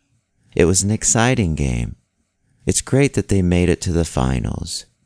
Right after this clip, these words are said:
I had a fun time following all the exciting action of this year's team. They'll be better next year. It's only a game. You can rethink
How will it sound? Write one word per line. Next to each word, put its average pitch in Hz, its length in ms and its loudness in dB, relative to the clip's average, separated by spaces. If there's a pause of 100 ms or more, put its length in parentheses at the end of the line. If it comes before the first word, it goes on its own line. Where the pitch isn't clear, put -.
(520)
I 135 60 0
had 175 100 4
a 98 60 2
fun 95 300 0
time 80 320 -2
following 76 580 0
all 69 160 0
the 78 140 0
exciting 71 640 -2
action 73 420 -2
of 76 120 -4
this 80 220 0
year's 78 300 0
team. 98 500 -4 (680)
They'll 143 180 4
be 110 140 2
better 85 360 2
next 82 400 -2
year. 69 400 -2 (460)
It's - 180 0
only 117 400 4
a 92 60 0
game. 78 500 -2 (1700)
You 135 100 2
can 156 180 0
rethink 127 500 0